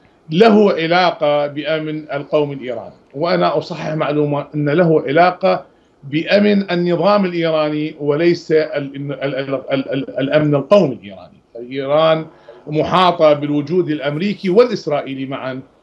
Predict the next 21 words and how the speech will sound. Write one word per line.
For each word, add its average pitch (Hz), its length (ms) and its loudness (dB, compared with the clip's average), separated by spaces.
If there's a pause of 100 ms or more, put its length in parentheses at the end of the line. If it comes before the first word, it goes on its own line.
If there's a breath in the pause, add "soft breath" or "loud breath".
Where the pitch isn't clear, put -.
(320)
تقريبًا 180 520 0
في 196 220 -4
أكثر 202 200 0
من 135 160 -8
مكان، 101 380 -14
من 156 200 -6
أذربيجان 135 800 0
إلى 139 440 0
تركيا، 143 760 2 (460 soft breath)
إلى 185 380 4
أكثر 202 360 0
من 170 160 -2
مكان 165 440 -2
إسرائيل 147 460 -2
موجودة 147 520 -2
وبعلاقات 151 960 2
قوية 165 360 0
جدًا 175 400 -6
وثقيلة 170 480 0
حول 117 260 -6
إيران. 101 320 -16